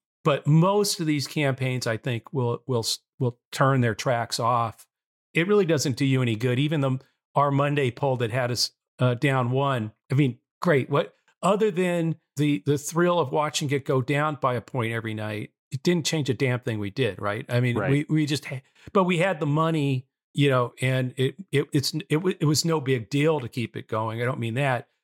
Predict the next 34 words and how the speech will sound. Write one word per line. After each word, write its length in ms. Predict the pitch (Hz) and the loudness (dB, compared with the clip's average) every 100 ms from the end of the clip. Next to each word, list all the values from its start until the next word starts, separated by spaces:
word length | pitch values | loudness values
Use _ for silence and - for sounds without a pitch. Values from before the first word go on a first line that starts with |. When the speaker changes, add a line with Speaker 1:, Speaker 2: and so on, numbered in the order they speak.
| _ - | _ -2
Speaker 1:
but 100 | 151 | -2
I 80 | 156 | 0
think 180 | 170 139 | 0 0
just, 280 | 165 - - - | -2 -4 -6 -2
uh, 20 | |
you're 360 | 147 226 151 147 | 0 0 0 2
asking, 420 | 147 139 - 139 | 2 0 -2 -2
you 100 | 135 | 0
know, 60 | 127 | -2
as 140 | 120 | -4
a 40 | |
campaign 560 | 123 139 127 131 131 127 | -4 -4 -2 -2 -2 -2
manager, 440 | 131 127 123 131 | -2 -2 -4 -6
what's 180 | 120 120 | -6 -4
going 220 | - 117 | -2 -2
on 180 | 123 127 | 0 -2
right 180 | 127 131 | -4 -4
now. 240 | 131 127 | -4 -2
My 140 | 131 147 | 0 0
guess 300 | 151 139 147 | 0 -2 -2
is 100 | 123 | -2
they, 200 | 123 131 _ _ _ | -4 -6 _ _ _
Thursday 500 | - 147 143 147 143 | 4 4 4 0 0
night, 280 | 135 139 165 | 2 0 2
no 100 | 180 | 2
one 160 | 202 165 | 2 0
likes 220 | 139 - | -2 -2
to 120 | 127 - _ - | -4 -6 _ -2
poll 260 | 131 131 131 | 2 2 2
on 160 | 120 | 0
Fridays 560 | 110 135 123 123 113 120 | 0 -2 0 -2 -4 -6
and 100 | 104 | -4
Saturdays 560 | 127 113 110 101 95 | -2 -2 -2 -4 -6
anyway, 600 | 113 117 139 143 151 151 | -2 0 2 2 0 -2